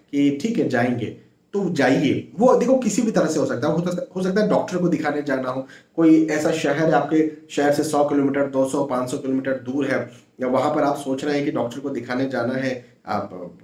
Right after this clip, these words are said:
आप सोच रहे हैं कि ठीक है इस महीने जाएंगे, ठीक है इस महीने जाएंगे, नहीं जाइए, आपको जाना चाहिए।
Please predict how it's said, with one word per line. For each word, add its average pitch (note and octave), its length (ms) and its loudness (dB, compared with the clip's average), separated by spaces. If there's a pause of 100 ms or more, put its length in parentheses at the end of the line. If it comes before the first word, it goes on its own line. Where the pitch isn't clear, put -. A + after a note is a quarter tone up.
(400)
आप C3+ 200 -4
सोच C#3 260 -2
रहे D3 100 0
हैं C#3+ 100 -2
कि D3 100 -6
ठीक C#3 100 -2
है B2+ 180 -2 (360)
इस D3 180 -2
महीने C3 340 2
जाएंगे, A#2+ 380 0
ठीक D3+ 240 -4
है C#3+ 60 0
इस - 220 -4
महीने C3 240 0
जाएंगे, A#2+ 480 -4 (340)
नहीं A#2 320 -2
जाइए, B2+ 500 0 (640)
आपको A#2+ 240 0
जाना C3 320 2
चाहिए। D3 500 0